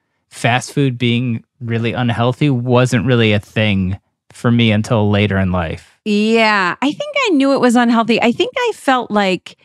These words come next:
Speaker 2: that documentary in particular, there was always something, and all respect to the guy who did it, I'm blanking on his name. There was always something a little bit like, "Why am I watching this?" to it. It's like, of course, if you eat stuff that's so high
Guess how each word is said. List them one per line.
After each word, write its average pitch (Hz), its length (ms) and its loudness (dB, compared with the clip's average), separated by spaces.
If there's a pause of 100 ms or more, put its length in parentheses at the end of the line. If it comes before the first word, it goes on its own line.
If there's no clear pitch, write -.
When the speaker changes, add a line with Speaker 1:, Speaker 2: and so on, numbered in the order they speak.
Speaker 2:
that 208 300 0
documentary 196 880 0
in 170 120 0
particular, 165 1200 0 (280)
there 277 160 2
was 302 280 2
always 392 380 2
something, 233 680 2 (200)
and 202 320 2
all 202 220 0
respect 214 520 -2
to 190 140 0
the 160 400 0 (180)
guy 151 240 2
who 156 120 2
did 147 220 0
it, 139 120 0
I'm 143 280 0 (100)
blanking 151 360 0
on 151 80 2
his 151 160 0
name. 139 240 0 (360)
There 262 120 2
was 294 200 2
always 403 320 2
something 302 460 2
a 202 60 4
little 208 340 2
bit 208 260 0
like, 175 220 2 (200)
"Why 190 280 0
am 320 160 2
I 330 80 4
watching 311 480 2
this?" 302 340 0
to 302 200 2
it. 277 160 4
It's 240 140 0
like, 247 280 0
of 220 160 -2
course, 311 380 -2
if 226 100 -4
you 208 180 -2
eat 208 240 0
stuff - 320 -2
that's 180 220 -2
so 190 380 0
high 165 520 0